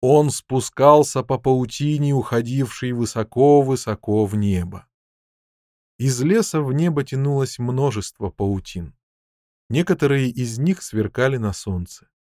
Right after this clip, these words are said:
Один центр притягивал их к себе. Искрящиеся нити вели туда,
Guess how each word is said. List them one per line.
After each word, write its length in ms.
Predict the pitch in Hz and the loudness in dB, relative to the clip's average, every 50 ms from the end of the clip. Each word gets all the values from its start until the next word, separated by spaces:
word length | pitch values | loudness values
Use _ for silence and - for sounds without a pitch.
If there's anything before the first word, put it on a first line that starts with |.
| _ _ _ _ _ _ _ _ _ _ _ | _ _ _ _ _ _ _ _ _ _ _
Один 400 | 120 127 127 156 220 240 214 185 | -2 -2 0 2 2 4 2 2
центр 540 | - - - 202 185 156 135 - 117 98 - | 2 0 2 2 2 2 0 0 -2 -4 -2
притягивал 680 | - 120 120 110 - 123 107 101 101 98 95 98 98 | -4 -6 -6 -2 0 0 2 2 0 0 0 -2 -2
их 300 | - - 107 95 - - | -4 -6 -8 -8 -8 -10
к 60 | _ - | _ -18
себе. 520 | - - 117 110 104 95 92 87 80 - _ _ _ _ _ _ _ _ _ _ _ _ | -14 -10 -8 -6 -4 -4 -6 -6 -8 -12 _ _ _ _ _ _ _ _ _ _ _ _
Искрящиеся 1040 | - 117 107 - - - 143 175 185 180 - - - 156 156 147 135 - - 139 135 | -6 -6 -6 -6 -4 0 4 4 4 4 2 -2 -4 -4 -2 -4 -4 -4 -2 -2 0
нити 400 | 139 143 165 185 185 - - 143 | 0 2 2 2 2 0 -4 -4
вели 560 | 135 127 127 117 113 123 135 139 147 151 165 | -4 -4 -4 -4 -4 -2 -2 -2 0 -2 -2
туда, 560 | 160 - - 123 117 113 147 180 180 160 - | -2 -4 -6 -8 -2 0 0 0 0 -2 -6